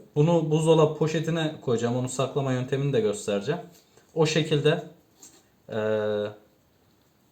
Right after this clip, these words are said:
istediğiniz süre kadar saklayabilirsiniz. İstediğiniz zaman çıkartıp yemeklerde kullanabilirsiniz. Meze olarak kullanabilirsiniz.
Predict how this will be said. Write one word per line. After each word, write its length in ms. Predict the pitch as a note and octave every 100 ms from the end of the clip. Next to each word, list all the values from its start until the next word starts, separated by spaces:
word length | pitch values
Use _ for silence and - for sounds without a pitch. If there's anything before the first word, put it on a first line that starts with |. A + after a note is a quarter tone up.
| _ -
istediğiniz 480 | E3 F3+ E3 E3+
süre 240 | - D#3 D#3
kadar 200 | C#3+ C3
saklayabilirsiniz. 880 | - C#3+ - D3+ D3 D3 D3 B2+ C#3
İstediğiniz 440 | - D3+ D3 C#3+
zaman 280 | B2+ A#2+ A#2+
çıkartıp 420 | - C3+ A#2 -
yemeklerde 560 | B2 C3 C3 C3 B2 -
kullanabilirsiniz. 760 | B2 B2 A#2+ A#2+ A2+ B2 A2+
Meze 260 | A2+ A#2+ B2+
olarak 380 | A#2 A#2 A2 -
kullanabilirsiniz. 840 | B2+ B2 A#2+ C3+ B2+ - A#2 F3+